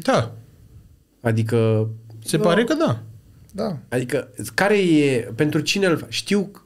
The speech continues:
Speaker 2: iar, să nu fii autor, am înțeles foarte bine, e bine că se fac. Nu ți se pare ireal când <laughs> face cineva cu banii lui?
Speaker 1: Eu acum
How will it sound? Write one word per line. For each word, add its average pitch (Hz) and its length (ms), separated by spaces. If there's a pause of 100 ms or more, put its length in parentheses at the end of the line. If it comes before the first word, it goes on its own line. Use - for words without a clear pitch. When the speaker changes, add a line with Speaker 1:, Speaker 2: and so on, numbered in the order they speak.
(200)
Speaker 2:
iar, 143 300
să 113 180
nu 127 100
fii 131 320 (140)
autor, 110 560
am 127 120
înțeles 147 500
foarte - 420
bine, 131 280
e 120 80 (100)
bine 143 200
că 127 140
se 117 140
fac. 107 400
Nu 196 160
ți 220 100
se 226 80
pare 190 460
ireal 156 540
când 135 360
<laughs> - 120
face 190 320
cineva 151 500
cu 170 140 (200)
banii 156 340
lui? 147 500
Speaker 1:
Eu 143 140
acum 156 120